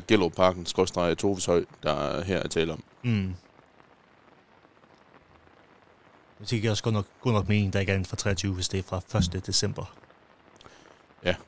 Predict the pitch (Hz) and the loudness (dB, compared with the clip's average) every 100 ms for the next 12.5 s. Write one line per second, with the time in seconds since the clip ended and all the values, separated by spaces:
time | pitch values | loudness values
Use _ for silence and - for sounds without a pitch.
0 | - - 101 95 101 101 98 98 107 - | -20 -6 -4 -2 0 2 2 2 0 0
1 | 98 104 90 - - - 92 98 90 90 | -2 0 -2 -8 -12 -10 -4 -4 2 2
2 | 87 85 87 95 82 65 73 78 - 90 | 2 2 0 0 -2 -2 -2 -6 -8 -6
3 | 85 90 90 90 - 95 87 76 80 78 | -4 0 0 2 2 2 2 0 -4 -6
4 | 78 78 - - _ - - - 110 101 | -8 -10 -14 -20 _ -14 -10 -6 -2 -2
5 | 95 - 107 104 - 101 110 104 - 101 | 0 2 2 2 -4 0 2 2 0 0
6 | 92 - - _ - - 101 95 - 90 | -2 -8 -20 _ -20 -20 -4 -4 -2 -8
7 | - - _ _ - _ - - - 95 | -12 -20 _ _ -20 _ -20 -6 2 4
8 | 85 85 90 85 92 95 87 90 90 87 | 4 4 2 0 0 0 0 2 0 4
9 | 110 90 92 - 71 - 82 87 92 90 | 4 6 2 0 -4 -4 -6 -2 2 2
10 | 85 87 95 - 65 85 - 87 87 85 | 2 2 2 0 -2 -4 -2 -2 -2 -4
11 | 80 82 76 - 127 110 85 85 82 76 | -8 -10 -10 -6 0 0 -2 -8 -10 -8
12 | - - _ - | -8 -10 _ -10